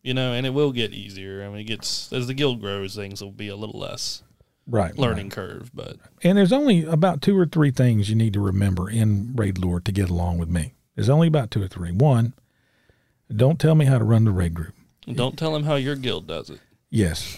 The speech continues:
Speaker 2: I, I don't wanna hear how your guild does it. I mean, it doesn't, I mean, I'm sure you, where you came from and your, your peoples or your posse or whatever that is are amazing.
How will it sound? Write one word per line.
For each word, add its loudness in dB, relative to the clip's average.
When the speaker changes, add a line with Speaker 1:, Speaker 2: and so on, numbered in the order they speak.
Speaker 2:
I, 2
I 6
don't 6
wanna 6
hear 6
how 4
your 4
guild 4
does -2
it. -18
I 4
mean, 6
it 4
doesn't, 4
I 4
mean, 8
I'm 6
sure 4
you, 4
where 4
you 2
came 4
from 4
and 4
your, 4
your 4
peoples 2
or 2
your 6
posse 2
or 0
whatever 6
that 4
is 4
are 2
amazing. 4